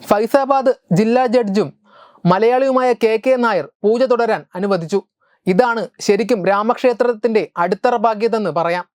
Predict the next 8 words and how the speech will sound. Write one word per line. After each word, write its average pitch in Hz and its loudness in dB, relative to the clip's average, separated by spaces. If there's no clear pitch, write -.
ചരിത്രവിധി 247 0
നടപ്പാക്കിയ 262 0
കെ 240 2
കെ 269 2
നായർ 202 -2
റിട്ടയർ 247 0
ചെയ്തതിനു 254 0
ശേഷം 220 -2